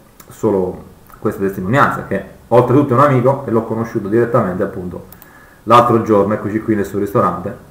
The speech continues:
a Piazza Risorgimento, Roma, quindi bellissimo, consigliato, andateci perché è un membro di Padre Pacifico, quindi potete anche scambiarci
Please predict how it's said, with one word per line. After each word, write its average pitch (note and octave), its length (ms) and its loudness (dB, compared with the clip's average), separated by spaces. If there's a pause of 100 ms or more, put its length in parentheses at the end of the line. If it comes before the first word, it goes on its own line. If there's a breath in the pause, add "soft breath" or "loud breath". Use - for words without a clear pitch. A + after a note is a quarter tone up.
(440)
a - 100 0
Piazza G2+ 400 -4
Risorgimento, G2 640 -4
Roma, F#2 320 -4 (280)
quindi F2+ 240 -10
bellissimo, A2 760 -4 (160)
consigliato, G#2+ 560 -2
andateci G2+ 420 -2
perché G2 380 -4
è A2+ 80 -4
un A2 160 0
membro A2+ 340 0
di G#2 120 -2
Padre G2 260 2
Pacifico, A#2 380 0
quindi F#2+ 340 -4 (500 loud breath)
potete F#2+ 260 -6
anche G2+ 200 -4
scambiarci G2 720 -4